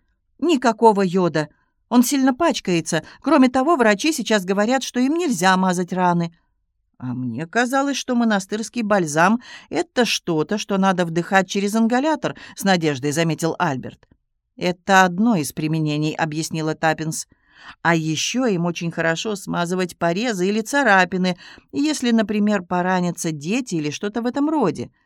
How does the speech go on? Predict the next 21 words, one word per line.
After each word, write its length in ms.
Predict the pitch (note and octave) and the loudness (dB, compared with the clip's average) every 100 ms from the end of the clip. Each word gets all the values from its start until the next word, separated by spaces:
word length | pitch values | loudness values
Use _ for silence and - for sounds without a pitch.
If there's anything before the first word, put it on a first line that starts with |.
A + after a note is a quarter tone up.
| _ _ _ | _ _ _
Ты 140 | G#3 | -2
не 140 | F3+ D#3 | 0 0
забыл 380 | E3 D3 A3 D#4 | -2 -2 -2 -2
захватить 540 | F4 F4 E4 D4 F#3+ | -4 -2 -4 -2 -4
эту 160 | D#3+ F3 | -6 -8
штуку?" 500 | - G3 C3 G#2 - _ _ _ _ _ _ | -6 -6 -6 -10 -16 _ _ _ _ _ _
"Какую 540 | - B2 - G#3 B3+ D#3+ | -20 -20 -12 -10 -8 -10
штуку? 420 | - D#3+ C3+ D3 | -10 -10 -8 -4
О 80 | E3 | -6
чем 340 | - E4+ D#4 | -4 -4 -2
ты, 120 | D#3+ | -2
Таппинс?" 560 | C3+ A3+ G3 C#3 C3 - _ _ _ _ _ _ _ - | 0 0 0 -4 -10 -12 _ _ _ _ _ _ _ -14
"Ту, 180 | D3+ | -12
которую 480 | B2+ C#3+ C3 E3 D#3+ | -8 -8 -4 -2 0
мы 120 | E3 | -2
только 360 | D#3+ G#3 F#3 E3 | 0 0 0 -2
что 160 | - - | -8 -8
извлекли 580 | F#3 D3+ E3+ E3 F3 | -6 -4 -4 -4 -2
из 260 | G3 E3 - | -2 -4 -8
кембриджского 720 | - F#3+ F3+ F3 - - F#3 | -2 0 0 -2 -6 -6 -2
Лоенгрина. 760 | F3+ F#3+ F#3+ F#3+ A3 G#3+ E3 | 0 0 0 0 0 0 0